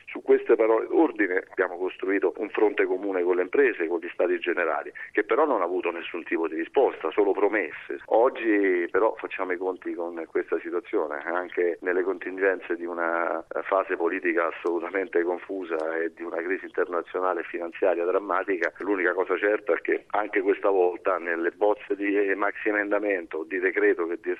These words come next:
si voglia non c'è una lira né per le infrastrutture né per un interventi mirati per un'edilizia di qualità, per interventi sulla riqualificazione urbana e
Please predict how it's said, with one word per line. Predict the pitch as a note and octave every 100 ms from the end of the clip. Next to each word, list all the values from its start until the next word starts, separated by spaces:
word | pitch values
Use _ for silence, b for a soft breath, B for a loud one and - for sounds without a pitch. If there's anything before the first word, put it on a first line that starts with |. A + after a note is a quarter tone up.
| -
si |
voglia | A#2 G#2 E2+ E2 B -
non | E2+
c'è | D#2+ A2+
una | G2
lira | G2 B2 A2+
né | F#2 F2
per | E2
le | E2
infrastrutture | F2 F2 - G#2+ - D#3+ D#3 A2+ B B
né | G#2+ A2+
per | - F#2
un | F#2+
interventi | F#2 G2 F2+ G#2+ - F#2
mirati | F#2 A2 A2 G2+ F2+ D#2+ -
per | F2+
un'edilizia | F2+ F2 E2+ F#2 -
di | E2 E2
qualità, | E2 F#2 C#3 B2+ - -
per | G2
interventi | F#2+ F2+ F#2+ - G2 F2 F2+
sulla | F2+ E2+
riqualificazione | E2+ E2+ E2+ E2 E2+ F2 - F2+ E2+
urbana | F2+ A2 D3 B2+
e | F#2+